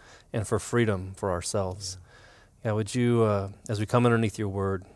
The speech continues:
would you let it work its way all the way into us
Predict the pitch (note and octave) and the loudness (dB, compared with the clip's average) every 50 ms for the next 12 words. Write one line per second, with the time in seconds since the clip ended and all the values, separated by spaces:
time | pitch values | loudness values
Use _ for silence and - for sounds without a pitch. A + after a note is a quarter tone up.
0 | - - - A2+ A2 G2+ - A2 G#2+ G#2+ G#2+ G2+ - - - - A2 G#2+ G#2+ E2 | -20 -18 -10 -8 -8 -6 -4 -2 -2 -2 -2 -4 -6 -8 -4 -2 0 2 2 2
1 | A2 A2 G#2+ - - A#2 - - - A2 G#2 G2 F#2+ - - G#2+ G#2+ A2+ A#2 A#2 | 2 0 0 0 -2 -6 -6 -4 -2 0 0 2 0 0 0 2 4 4 4 4
2 | A2+ A#2+ A2 A2+ A2 G#2+ - - G2+ G2 G2+ F#2+ - - F#2+ F#2 - F#2 F2+ E2+ | 4 4 2 4 2 2 0 -2 -4 -6 -6 -8 -8 -8 -8 -8 -6 -6 -8 -8
3 | - - - - - | -8 -10 -10 -10 -12